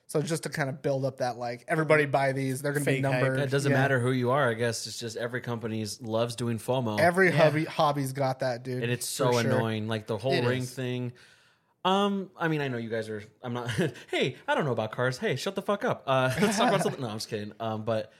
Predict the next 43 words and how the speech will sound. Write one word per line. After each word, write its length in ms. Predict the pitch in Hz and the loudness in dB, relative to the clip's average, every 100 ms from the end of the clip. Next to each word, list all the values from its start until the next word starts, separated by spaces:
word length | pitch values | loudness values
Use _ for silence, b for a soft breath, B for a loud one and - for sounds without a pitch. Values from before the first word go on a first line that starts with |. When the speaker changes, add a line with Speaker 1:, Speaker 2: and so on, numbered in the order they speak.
| b b b b - | b b b b -4
Speaker 3:
I 100 | 185 | 0
don't 80 | 143 | 0
know. 60 | |
I'm 100 | 151 | 0
not, 160 | 190 85 | -2 -2
like, 100 | 131 | -2
I, 80 | 156 | -2
like, 160 | 175 | -2
I'm 140 | 175 180 | -4 -4
not 100 | 175 | -2
a 60 | |
huge 240 | 135 135 - | -2 -4 -4
fan 200 | 123 117 | -4 -4
of 100 | 110 | -2
the 100 | 107 | -4
whole, 380 | 110 107 107 104 | -2 -2 -2 -4
like, 140 | 104 | -4
multiverses 760 | 104 101 107 107 104 - 98 | -4 -6 -8 -6 -6 -6 -8
thing. 500 | - 104 104 101 107 | -4 -4 -4 -6 -8
Like, 360 | 104 107 104 - - | -8 -8 -8 -14 -10
and 160 | 151 | -6
I'm 140 | 170 170 | -6 -6
sure 260 | - 127 | -6 -4
there 160 | 123 117 | -2 -2
are 80 | 113 | -2
Magic 320 | 107 107 107 | -2 -6 -8
fans 280 | 113 107 107 | -8 -8 -6
who 80 | 107 | -6
are 40 | |
also 240 | 101 113 | -4 -6
Whovians 500 | 104 104 101 101 104 | -4 -4 -4 -4 -4
that 120 | 104 104 | -6 -6
are 80 | |
super 340 | 101 117 104 107 | -6 -8 -6 -6
stoked. 380 | - 95 98 - | -6 -6 -6 -4
I 80 | 120 | -2
don't 140 | 123 107 | -2 -4
give 100 | 104 | -8
a 60 | |
shit. 240 | 101 104 - | -6 -6 -2
I 60 | 190 | 0
Speaker 2:
Oh, 180 | 196 | 4
Speaker 3:
don't 80 | 202 | 4